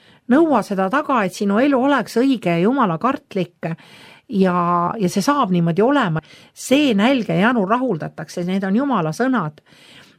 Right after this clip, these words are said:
Nii et meie kõik võime tulla ja öelda, "Isa, mina tahan elada sinuga koos ja tahan, et minu elu pärast ei peaks keegi sind, äh, süüdistama ja et mina ei teeks sulle häbi." Kõik me teame ju ka seda Martin Lutheri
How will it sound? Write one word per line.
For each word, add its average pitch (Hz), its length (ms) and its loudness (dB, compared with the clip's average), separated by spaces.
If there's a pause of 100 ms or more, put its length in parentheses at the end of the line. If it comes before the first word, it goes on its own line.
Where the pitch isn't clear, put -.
(140)
Nii 196 220 4
et 175 320 -4
meie 220 340 2
kõik 233 300 -4
võime 254 400 2
tulla 240 400 2
ja 190 160 2
öelda, 196 260 0
"Isa, 226 260 -2
mina 202 220 0
tahan 247 300 0
elada 196 480 -2 (280)
sinuga 285 420 -4
koos 240 560 0 (440)
ja 175 480 -2
tahan, 247 500 0
et 185 220 -4
minu 240 340 2
elu 226 200 2
pärast 208 400 -4
ei 160 80 -4
peaks 208 280 -2
keegi 208 260 -2
sind, 208 420 0
äh, 165 160 -10 (420)
süüdistama 202 800 0
ja 175 220 2
et 170 120 -6
mina 233 240 2
ei 160 60 -2
teeks 214 260 -2
sulle 165 180 -6
häbi." 170 480 -6 (1500)
Kõik 247 140 -2
me 214 100 2
teame 226 360 0
ju 175 80 0
ka 190 100 -2
seda 185 260 -2
Martin 185 560 -2
Lutheri 180 720 -2